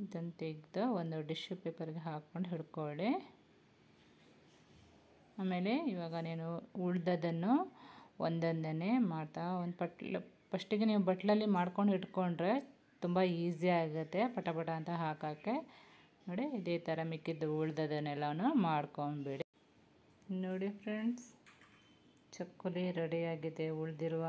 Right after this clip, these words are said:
ಅನ್ನದಿಂದ ಮಾಡಿದ ಚಕ್ಕುಲಿ ಯಾವ ಥರ ಬಂದಿದೆ ಅಂತ ತೋರಿಸ್ತೇನೆ ನೋಡಿ. ನಾನೊಂದು ಕಟ್ ಮಾಡಿ ತೋರಿಸ್ತೇನೆ. ಎಷ್ಟು ಟೈಟಾಗಿ ಚೆನ್ನಾಗಿರುತ್ತೆ ನೋಡಿ, ಮುರಿದ್ಕೊಂಡು ನೋಡಿ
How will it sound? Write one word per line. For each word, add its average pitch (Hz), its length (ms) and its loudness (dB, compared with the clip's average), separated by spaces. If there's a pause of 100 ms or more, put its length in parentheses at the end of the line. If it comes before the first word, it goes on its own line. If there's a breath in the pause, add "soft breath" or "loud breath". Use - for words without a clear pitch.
(160)
ಅನ್ನದಿಂದ 151 560 -4 (260)
ಮಾಡಿದ 143 300 -8 (400)
ಚಕ್ಕುಲಿ 151 440 -6 (840 loud breath)
ಯಾವ 156 140 -2 (140)
ಥರ 160 120 0 (160)
ಬಂದಿದೆ 147 400 -6
ಅಂತ 147 180 -10 (140)
ತೋರಿಸ್ತೇನೆ 143 560 -8 (140)
ನೋಡಿ. 143 220 -8 (100)
ನಾನೊಂದು 143 420 -8
ಕಟ್ - 180 -12 (120)
ಮಾಡಿ 151 180 -6 (200)
ತೋರಿಸ್ತೇನೆ. 147 600 -8 (680 loud breath)
ಎಷ್ಟು - 280 -12
ಟೈಟಾಗಿ 156 400 -2 (260)
ಚೆನ್ನಾಗಿರುತ್ತೆ 175 840 0 (260)
ನೋಡಿ, 165 160 -6 (180)
ಮುರಿದ್ಕೊಂಡು 156 800 -8
ನೋಡಿ 160 200 -8